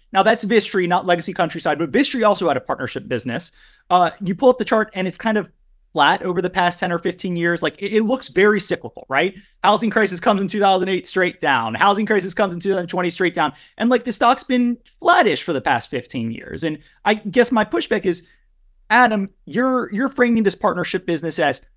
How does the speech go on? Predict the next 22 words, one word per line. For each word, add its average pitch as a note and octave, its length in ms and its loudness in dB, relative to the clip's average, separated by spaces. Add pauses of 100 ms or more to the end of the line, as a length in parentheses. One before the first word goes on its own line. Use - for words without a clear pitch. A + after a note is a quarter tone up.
non-cyclical, F#3+ 1200 0 (260)
capital A3 640 2
light, F3+ 360 2
this C#3 140 -10
great G3+ 440 0
business, F#3 440 0
deep F#3+ 380 -4
moated. F#3+ 420 2
There F3 100 0
used F#3+ 220 -2
to F3+ 60 -8
be, F#3 120 -2
it E3+ 60 -6
used F#3+ 160 -2
to F#3+ 60 -8
be F3 100 -2
Vistry F#3+ 460 0
and E3 100 -4
Countryside. G3+ 580 0
Now F3+ 200 2
it's F3 140 -4
just - 320 -2